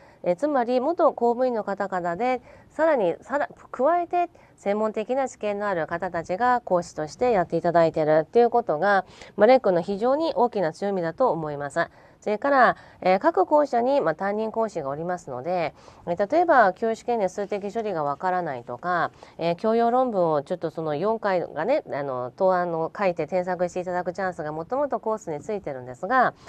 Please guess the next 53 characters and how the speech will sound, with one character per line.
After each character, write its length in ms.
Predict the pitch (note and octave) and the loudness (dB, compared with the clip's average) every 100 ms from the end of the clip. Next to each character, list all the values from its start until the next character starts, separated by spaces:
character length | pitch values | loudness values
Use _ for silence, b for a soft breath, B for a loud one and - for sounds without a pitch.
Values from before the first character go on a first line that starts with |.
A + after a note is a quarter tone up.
| B B B | B B B
え 120 | F3 | 0
ー、 40 | |
じ 60 | G3+ | 0
ゃ 60 | |
あ 20 | C4+ | 0
そ 100 | B3+ | 2
の 120 | C#4 | 2
後 180 | F4+ F#4 | 2 0
に 140 | A3+ | 0
書 120 | G3+ | -2
き 120 | G3 A3 | -4 -4
直 140 | B3 | -4
し 40 | |
て 100 | - | -4
み 120 | B3 B3 | -4 -2
ま 160 | A#3+ | -4
し 40 | A#3 | -4
た 120 | D3+ | -8
と 140 | C3 | -6
か、 240 | C3 C3 - B B | -4 -4 -4 B B
自 140 | E3 G3+ | -6 -2
分 160 | B3 | 0
自 200 | C#4+ D#4 | 0 -2
身 60 | C#4+ | 0
で 100 | F#3+ | 0
こ 140 | F#3+ | 0
ん 60 | G3+ | -2
な 80 | G#3+ | 0
課 140 | A3+ | 0
題 180 | A#3+ A#3+ | 2 0
も 100 | A#3 | -2
書 120 | D4 | -2
い 80 | F4+ | -2
て 100 | B3 | -2
み 120 | F#3+ | -2
ま 140 | D#3+ C#3+ | -4 -6
し 60 | |
た、 240 | - B2+ - | -4 -4 -4
み 80 | F#3 | -4
た 80 | A3 | -2
い 20 | |
な 80 | G#3+ | -2
時 240 | A3+ G#3+ | -4 -4
に 140 | G3+ G#3 | -4 0
は、 260 | C4+ A3 B B B B | 2 2 B B B B
え 120 | E3+ | -6
ー、 40 | |
担 220 | E3+ G3+ | -4 -4
任 160 | G#3 G3+ | -4 -4
相 200 | A#3 A3+ | -4 -2
談 160 | F#3+ F3 | -2 -4
の 60 | |
ご-、 120 | E3+ | -4